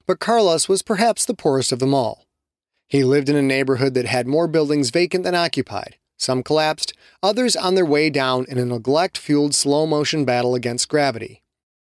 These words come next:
Yet despite the area's dilapidated condition,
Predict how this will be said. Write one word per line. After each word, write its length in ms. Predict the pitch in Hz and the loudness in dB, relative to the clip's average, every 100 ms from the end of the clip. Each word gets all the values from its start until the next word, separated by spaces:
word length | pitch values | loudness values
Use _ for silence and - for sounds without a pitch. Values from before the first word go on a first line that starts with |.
| _ - | _ -4
Yet 160 | 185 190 | -2 0
despite 400 | 185 - 277 247 | -2 0 -2 0
the 160 | 196 | 0
area's 320 | 151 156 156 - | 2 2 0 -2
dilapidated 760 | 127 131 135 - 143 135 131 | 0 2 0 -2 -2 -2 -2
condition, 540 | 147 156 180 190 185 | -2 0 0 -2 -4